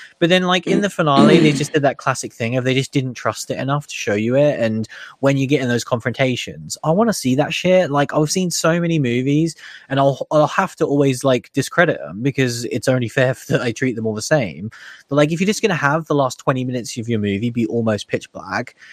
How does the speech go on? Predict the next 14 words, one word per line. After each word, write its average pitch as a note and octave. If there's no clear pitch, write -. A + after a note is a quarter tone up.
like, C3+
to -
me F#3
as F#3
a D3
viewer, A2
I B2+
just C#3+
fall A#2+
out G#2
of G2
the G2
movie F#2
completely. C#2+